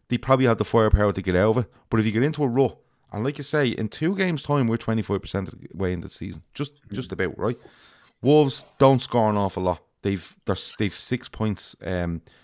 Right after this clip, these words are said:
Speaker 1: from seven games, right? Um, Palace could be all right. Villa aren't scoring an awful lot. Southampton, Everton. Um, Bournemouth have eight points at the minute, but that you'll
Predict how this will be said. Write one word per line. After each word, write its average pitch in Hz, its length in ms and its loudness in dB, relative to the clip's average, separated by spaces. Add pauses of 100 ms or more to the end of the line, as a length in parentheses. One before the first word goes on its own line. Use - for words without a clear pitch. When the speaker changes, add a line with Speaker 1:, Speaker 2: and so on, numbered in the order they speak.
Speaker 1:
from 98 400 -2
seven 95 440 -4
games, 87 320 -6
right? 113 200 -2 (520)
Um, 98 280 -2 (120)
Palace - 520 2 (800)
could - 200 -4
be 107 120 -2
all 98 160 2
right. 101 240 0 (240)
Villa 131 280 4
aren't 113 260 2
scoring 113 320 -2
an 113 60 -2
awful 110 220 -2
lot. 107 120 -4
Southampton, 120 640 -2 (260)
Everton. 117 420 0 (320)
Um, 101 220 -2
Bournemouth 131 400 6
have 113 140 2
eight 113 160 0
points 113 260 -2
at 95 40 -14
the 95 40 -6
minute, 95 180 -2
but - 120 -8
that - 140 -2
you'll 95 220 -4